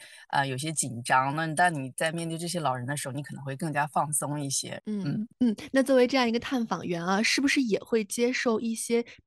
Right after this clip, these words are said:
Speaker 2: 比较基础的培训呢？
Speaker 1: 啊，这个是当然的，我们会对志愿者进行一些培训，一些基础的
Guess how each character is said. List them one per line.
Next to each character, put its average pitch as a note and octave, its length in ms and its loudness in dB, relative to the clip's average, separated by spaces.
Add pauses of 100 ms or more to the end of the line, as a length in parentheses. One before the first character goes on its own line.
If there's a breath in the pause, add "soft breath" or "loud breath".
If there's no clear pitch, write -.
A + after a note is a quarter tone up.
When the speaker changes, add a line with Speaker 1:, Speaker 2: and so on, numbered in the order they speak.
Speaker 2:
比 E3 80 -2
较 E3+ 160 -4
基 B3 220 2
础 - 160 -2
的 - 80 -8
培 - 260 -6
训 A#3+ 280 2
呢？ - 120 -6 (400 loud breath)
Speaker 1:
啊， F#3 220 10
这 G3+ 180 2
个 E3 100 0
是 E3+ 140 -4
当 D#3+ 200 6
然 C#3+ 200 2
的， C#3 200 6
我 E3 100 2
们 D#3+ 220 4
会 A3 260 2
对 F#3 300 2
志 G3+ 140 0
愿 F3 180 4
者 C#3 240 0
进 E3 220 -2
行 D3 580 0
一 D#3+ 100 -2
些 C#3+ 600 -2
培 C3+ 120 -6
训， C#3+ 320 2
一 C#3+ 80 -4
些 D3+ 180 -2
基 F3 180 -4
础 B2+ 180 -4
的 C3+ 260 -2